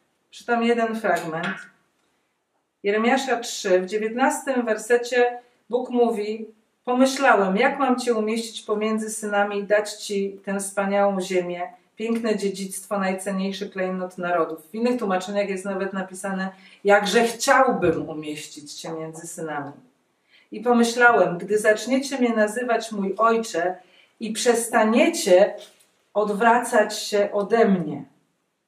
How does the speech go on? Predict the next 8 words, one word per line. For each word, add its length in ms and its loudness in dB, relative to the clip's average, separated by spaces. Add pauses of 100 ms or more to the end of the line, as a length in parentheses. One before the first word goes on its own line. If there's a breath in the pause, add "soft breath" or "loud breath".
(220)
Także 220 -4
to 180 4
jest 160 2
ten 140 2
moment, 400 2
kiedy 180 -2
jesteśmy 480 -2
zwróceni 880 2